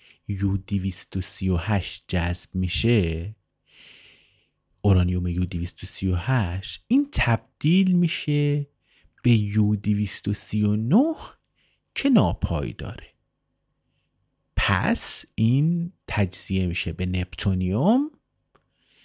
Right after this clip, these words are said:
که بعدش تبدیل می‌شه به یه چیز دیگه‌ای به اسم پلوتونیوم. پلوتونیوم برای ما مهمه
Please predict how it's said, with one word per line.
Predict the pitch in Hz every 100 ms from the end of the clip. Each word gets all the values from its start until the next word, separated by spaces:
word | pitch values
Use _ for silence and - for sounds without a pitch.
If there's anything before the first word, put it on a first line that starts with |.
| _ _ _ -
که | 113
بعدش | - 165 269 - 196 - 208 220 - - - _
تبدیل | - 110 - - 117 98
می‌شه | 87 85 87
به | 92 95
یه | 117
چیز | - 104 87
دیگه‌ای | 85 - 113 196 269 202 185 185 _ _ - - _
به | - 117
اسم | 110 - - 101 95
پلوتونیوم. | - - 101 95 - - 208 196 _ _ _ _ _ _ _ - -
پلوتونیوم | 277 285 277 285 320 381
برای | 247 208 240 254
ما | 240 240
مهمه | 220 175 127 165 156 101 90 82 95